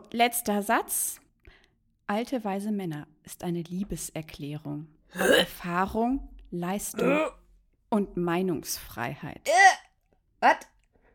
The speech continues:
Speaker 1: <laughs> Immerhin Liebeserklärung, ähm,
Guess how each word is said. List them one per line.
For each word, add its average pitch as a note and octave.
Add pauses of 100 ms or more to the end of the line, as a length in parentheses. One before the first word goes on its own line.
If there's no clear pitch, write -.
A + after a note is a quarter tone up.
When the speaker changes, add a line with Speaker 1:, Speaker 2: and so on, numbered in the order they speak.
(140)
Speaker 1:
<laughs> - (1120)
Immerhin F4+ (220)
Liebeserklärung, D#4
ähm, C#4